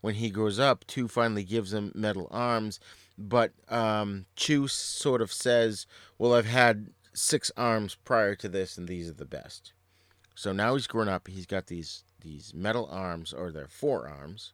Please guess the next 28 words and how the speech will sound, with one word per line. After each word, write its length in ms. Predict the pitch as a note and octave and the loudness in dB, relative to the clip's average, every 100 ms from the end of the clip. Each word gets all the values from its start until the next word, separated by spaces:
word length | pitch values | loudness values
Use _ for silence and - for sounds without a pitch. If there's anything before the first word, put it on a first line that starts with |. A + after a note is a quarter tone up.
| - | -20
I 60 | |
guess 240 | C#2+ A#1+ - | -18 -18 -18
I 40 | |
should 240 | A1+ A2 G2 | -14 -14 -12
say, 180 | D#2 - _ - - - - _ _ | -12 -14 _ -20 -20 -20 -20 _ _
and 420 | A#2 A2 G#2 G#2 - - _ _ | -2 0 -2 -4 -10 -20 _ _
he 180 | C3 | -6
can 180 | A#2 A#2+ | -2 -2
shoot 520 | G#2+ - B2+ A2+ - - _ _ _ _ _ _ _ G2+ | 0 0 0 -2 -8 -18 _ _ _ _ _ _ _ 0
darts 500 | A#2 A#2 - - - _ _ _ - | 4 4 2 -10 -14 _ _ _ -8
out 120 | G2 | -8
of 60 | F2 | -8
the 80 | |
fingertips, 640 | F2 G2 F#2 A#2 C#3+ - - _ _ _ _ _ | -6 -4 -4 -6 -8 -10 -16 _ _ _ _ _
and 280 | A#2 A2+ A2 | 0 0 0
the 60 | |
fists 460 | A#2 F#3+ D#3+ - - | 0 0 0 -2 -10
can 200 | - B2 | -6 -2
also 300 | A#2 A2+ B2+ | 0 0 -4
extend 460 | G2+ - D3 B2+ G#2+ | -4 0 0 2 0
about 360 | F#2+ G2+ G2 | -2 0 0
a 120 | F#2 F2+ | 0 -4
foot 240 | - B2 | -4 -4
or 60 | G#2 | -4
two 420 | - F#2+ D#2+ E2 _ _ _ _ - F2 F2 | -4 -6 -6 -12 _ _ _ _ -20 -16 -8
beyond 540 | G2 F#2 F2 F2 - - | -4 -4 -4 -8 -12 -18
where 380 | F2+ F#2 E2 D#2+ | -10 -6 -6 -6
his 240 | D#2+ F2 | -8 -10